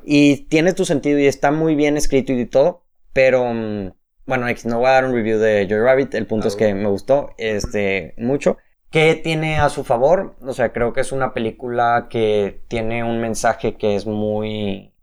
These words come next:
Speaker 1: a los tiempos del día de hoy.
Speaker 2: Ok.
Speaker 1: Tuvo en su momento un mom-, algún tipo de momentum, este, que creo que ya lo perdió ahorita para este
Speaker 2: Ok,
Speaker 1: punto.
Speaker 2: sí.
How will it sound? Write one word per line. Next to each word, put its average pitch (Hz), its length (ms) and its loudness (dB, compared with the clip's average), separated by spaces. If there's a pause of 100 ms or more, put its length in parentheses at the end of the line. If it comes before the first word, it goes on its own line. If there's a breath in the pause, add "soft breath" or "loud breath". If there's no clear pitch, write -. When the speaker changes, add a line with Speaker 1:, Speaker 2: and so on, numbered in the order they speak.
(140)
Speaker 1:
a 113 80 0
los 107 260 -2
tiempos 110 380 -2
del 104 200 2
día 104 200 2
de 101 120 -2
hoy. 139 260 2 (180)
Speaker 2:
Ok. 92 220 -12 (560)
Speaker 1:
Tuvo 160 300 2
en 165 80 -2
su 170 180 -2
momento 135 800 -2
un 131 260 -4
mom-, 127 280 -2
algún 120 400 2
tipo 139 260 0
de 139 60 2
momentum, 113 640 -2 (240)
este, 107 840 -2 (100)
que - 140 -6
creo 113 200 2
que 117 120 0
ya 110 140 4
lo 113 140 -2
perdió 101 260 0
ahorita 101 480 -2
para 104 140 0
este 104 200 -8
Speaker 2:
Ok, 107 40 -10
Speaker 1:
punto. 127 400 0
Speaker 2:
sí. - 140 -4